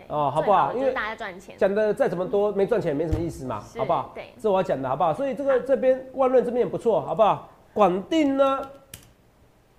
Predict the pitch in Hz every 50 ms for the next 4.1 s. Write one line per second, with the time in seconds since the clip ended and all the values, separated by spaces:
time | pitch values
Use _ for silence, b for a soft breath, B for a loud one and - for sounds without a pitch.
0 | - - - - - - - 185 190 180 156 143 - 180 175 160 143 156 170 160
1 | 147 151 147 147 143 147 - _ _ b b b b b b b _ _ _ _
2 | _ _ _ - 151 175 233 262 214 247 202 233 233 220 185 151 - - 190 156
3 | 165 156 151 151 - 190 202 175 165 151 156 151 151 117 104 110 127 127 127 127
4 | 127 131